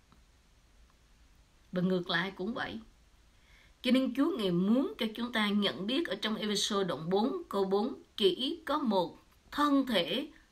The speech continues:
một thánh linh. Người nào hiệp một trong thân thể của Đấng Christ, đó là lý do tại sao Chúa cầu nguyện.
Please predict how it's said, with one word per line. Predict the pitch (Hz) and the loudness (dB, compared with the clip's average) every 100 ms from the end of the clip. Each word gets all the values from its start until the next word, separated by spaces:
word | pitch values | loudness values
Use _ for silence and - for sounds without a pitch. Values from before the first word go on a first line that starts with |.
| _ | _
một | 214 185 190 190 180 170 - - _ _ - | -6 -2 4 6 6 6 0 -20 _ _ -10
thánh | - 175 | -4 -2
linh. | 196 165 156 _ _ _ _ _ - - - - | 0 -2 -6 _ _ _ _ _ -20 -20 -10 2
Người | 220 233 | 4 4
nào | 208 208 | 6 4
hiệp | 196 208 220 220 | 6 4 2 4
một | 220 214 185 - | 6 6 2 0
trong | 262 277 | 0 4
thân | 320 302 | 4 4
thể | 277 196 185 262 | 2 2 0 0
của | - | 2
Đấng | 262 | 2
Christ, | 320 370 - - - | 4 4 2 -8 2
đó | 269 | 4
là | 339 233 | 6 2
lý | 269 | 0
do | 285 277 | -2 -2
tại | 220 | 0
sao | 262 269 | -2 -2
Chúa | 349 | 0
cầu | 240 180 | 0 0
nguyện. | 139 | -4